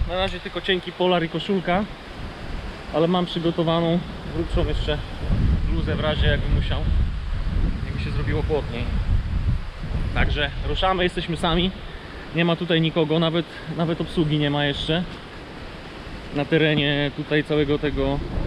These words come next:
kompleksu turystycznego Góry Śnieżnik. No,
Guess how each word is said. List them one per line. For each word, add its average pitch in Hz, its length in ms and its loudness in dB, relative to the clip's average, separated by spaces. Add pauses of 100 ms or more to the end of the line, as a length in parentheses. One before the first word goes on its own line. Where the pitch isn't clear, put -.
(200)
kompleksu 147 400 -4
turystycznego 143 760 0 (960)
Góry 147 180 4
Śnieżnik. 147 480 0 (2500)
No, 180 260 0